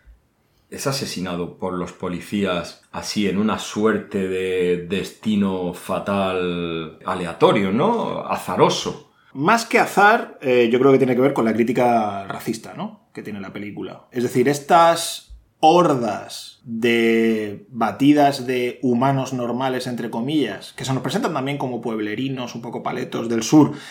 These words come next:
Speaker 2: que ya hablamos de este concepto ideológico que había en Ar de Mississippi, yo creo que lo muestra de manera clara Romero para enfatizar la crítica racista.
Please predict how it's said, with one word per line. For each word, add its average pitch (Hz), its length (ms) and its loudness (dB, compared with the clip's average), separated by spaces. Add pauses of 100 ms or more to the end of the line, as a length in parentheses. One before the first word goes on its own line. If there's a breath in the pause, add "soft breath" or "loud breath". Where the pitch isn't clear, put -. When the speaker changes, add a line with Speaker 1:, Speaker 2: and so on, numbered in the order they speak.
(180 loud breath)
Speaker 2:
que 127 120 4
ya 123 100 6
hablamos 120 360 6
de 120 60 0
este 117 180 -2
concepto 117 560 0
ideológico 113 580 2
que 110 120 -4
había 117 560 -2
en 120 120 -4
Ar 123 140 0
de 120 60 -2
Mississippi, 151 760 0 (500 soft breath)
yo 117 200 0
creo 127 160 4
que 135 80 4
lo 113 100 2
muestra 123 340 0
de 110 60 0
manera 117 300 2
clara 120 280 2
Romero 139 380 -2
para 117 160 -2
enfatizar 110 460 -8
la 117 80 -6
crítica 135 340 -6
racista. - 560 -8